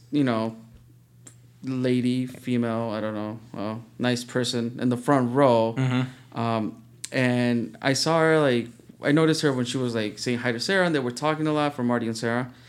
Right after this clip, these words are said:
Speaker 2: Right.
Speaker 1: And, you know, and I remember, like, she would go, like, pass by us a lot of times, and every time she would be walking by, she'll make a comment on, on the match that was happening. And I saw that she was very
Speaker 2: She was
Speaker 1: enthusiastic.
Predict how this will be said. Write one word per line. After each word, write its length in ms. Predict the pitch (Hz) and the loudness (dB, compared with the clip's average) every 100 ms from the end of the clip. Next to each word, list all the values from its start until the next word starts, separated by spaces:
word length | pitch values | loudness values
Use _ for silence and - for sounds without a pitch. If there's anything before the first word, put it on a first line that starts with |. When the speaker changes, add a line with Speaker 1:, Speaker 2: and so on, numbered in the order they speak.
| - | -2
Speaker 2:
Right. 260 | 117 110 - - | 2 4 2 -4
Speaker 1:
And, 680 | 127 123 117 120 120 117 - - - - | 2 4 4 2 0 -2 -8 -20 -20 -4
you 120 | 147 | 0
know, 340 | 135 123 123 - | 2 2 -2 0
and 120 | 143 | 4
I 40 | 139 | 6
remember, 460 | 151 151 156 151 135 | 6 6 4 4 4
like, 280 | 117 110 110 - - - | 2 0 -4 -16 -20 -14
she 180 | - 160 | -2 2
would 220 | 165 160 | 2 2
go, 240 | 156 143 | 4 4
like, 300 | 143 123 120 - | 4 2 0 0
pass 260 | 131 123 | 0 0
by 220 | - 120 120 | 2 2 4
us 340 | 120 120 - | 2 -2 -6
a 120 | 120 | 0
lot 160 | 127 127 | 2 2
of 120 | 131 | 2
times, 260 | 127 135 131 | 0 -2 0
and 80 | 123 | 0
every 100 | 123 | 0
time 140 | 127 | -2
she 120 | 123 | -2
would 180 | 127 123 | -2 -2
be 80 | 123 | -2
walking 340 | 117 117 117 113 | 0 0 -2 -2
by, 180 | 117 | -2
she'll 180 | 113 120 | -2 -2
make 180 | 120 117 | -2 -2
a 60 | 120 | -6
comment 360 | - 117 120 | -2 0 0
on, 180 | 120 117 | -2 -4
on 120 | - 120 | -2 0
the 40 | |
match 320 | 117 117 120 | 0 0 -2
that 100 | - | -2
was 160 | 117 113 | -4 -4
happening. 680 | 113 110 120 120 120 120 120 - - - | -4 -2 -2 -2 -2 -4 -10 -20 -20 -6
And 100 | 127 | -2
I 80 | 123 | 0
saw 160 | 123 | 2
that 140 | 131 110 | 0 0
she 100 | 135 | -2
was 160 | 127 | -2
very 280 | 123 127 123 | 0 0 2
Speaker 2:
She 20 | 120 | 0
was 80 | |
Speaker 1:
enthusiastic. 540 | 120 135 - 151 156 | -2 -2 8 12 12